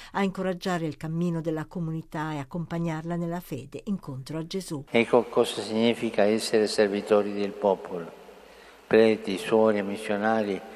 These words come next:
Speaker 2: che hanno sperimentato la gioia dell'incontro liberante con Gesù e la offrono agli altri. Ricordiamocelo,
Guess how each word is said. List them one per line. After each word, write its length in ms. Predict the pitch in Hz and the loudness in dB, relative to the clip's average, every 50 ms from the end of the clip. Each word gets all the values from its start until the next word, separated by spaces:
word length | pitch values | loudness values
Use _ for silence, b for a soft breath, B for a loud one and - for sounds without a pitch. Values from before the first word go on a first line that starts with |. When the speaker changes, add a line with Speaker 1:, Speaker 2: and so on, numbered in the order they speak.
| B B B B B | B B B B B
Speaker 2:
che 140 | - - 127 | -4 4 4
hanno 320 | 120 123 123 123 123 123 117 | 4 6 6 4 4 4 2
sperimentato 960 | - - - - 131 127 127 127 123 120 117 110 - 139 135 127 - - 127 | -2 -6 0 2 2 4 4 2 2 2 2 2 2 2 2 4 4 4 4
la 300 | 113 113 110 104 98 - | 6 4 2 2 -2 -10
gioia 580 | - - 139 151 160 156 143 143 143 139 131 | -2 2 4 6 6 6 4 4 4 4 4
dell'incontro 1000 | 117 120 120 113 110 113 113 110 110 - - 135 147 151 143 139 135 - 143 131 | 6 2 0 0 0 -4 -4 -8 -10 -2 4 4 4 4 4 -2 -8 -6 -2 -2
liberante 880 | 131 120 120 120 117 117 113 117 123 135 139 139 139 - - - 135 139 - B B B B B - - | 0 0 0 0 0 0 0 0 -4 -6 -8 -10 -12 -12 -12 -12 -14 -14 -14 B B B B B -20 -18
con 280 | - - 147 151 143 131 | 0 2 2 2 2 4
Gesù 520 | 131 135 127 113 - - - 123 110 92 - - - - - - - B B B B B B B B B - | 4 4 4 4 2 -6 -6 -4 -4 -4 -6 -12 -18 -18 -18 -20 -20 B B B B B B B B B 0
e 100 | - 117 | 2 6
la 160 | 110 110 110 | 8 10 10
offrono 420 | 113 110 - - - 113 110 110 | 8 8 4 0 -2 -2 -2 -2
agli 200 | 110 107 107 107 | -2 0 0 0
altri. 480 | 101 101 101 101 101 - - 95 95 95 - - - - - - - - - - - B B B B B B B B B B B B B B - | 0 0 0 -2 -4 -6 -8 -6 -8 -8 -8 -12 -18 -20 -20 -20 -20 -20 -20 -20 -20 B B B B B B B B B B B B B B 2
Ricordiamocelo, 1080 | - 120 - 123 117 117 123 120 110 107 101 101 98 - - 98 90 90 90 90 | 2 4 6 6 4 6 4 2 2 2 0 -4 -6 -8 -10 -10 -8 -8 -10 -12